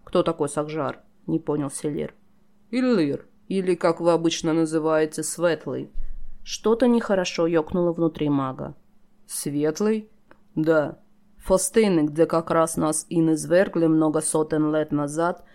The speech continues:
наши братья встретили человеческую девочку со светлыми волосами и глазами».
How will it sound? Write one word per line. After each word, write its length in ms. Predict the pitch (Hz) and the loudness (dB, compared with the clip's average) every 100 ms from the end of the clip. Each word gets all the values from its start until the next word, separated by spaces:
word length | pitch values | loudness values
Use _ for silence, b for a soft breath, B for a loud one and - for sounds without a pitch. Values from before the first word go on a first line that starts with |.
| b b | b b
наши 320 | 170 175 180 | 2 2 0
братья 420 | 170 175 170 180 165 | 2 2 2 -2 -2
встретили 560 | - 175 165 165 165 | 0 0 0 0 -2
человеческую 960 | 165 180 170 165 156 160 156 - 170 170 | -2 0 0 2 0 -2 -6 -2 -2 0
девочку 580 | 160 147 135 - - 143 | 0 -2 -4 -10 -12 -8
со 160 | 151 | -6
светлыми 540 | 143 156 151 151 147 143 | -4 -4 -4 -2 -2 -2
волосами 720 | 143 143 147 156 156 156 156 | -2 -2 -2 0 2 2 0
и 40 | |
глазами». 760 | 156 151 156 143 139 131 165 | 0 -4 -6 -6 -4 -4 -8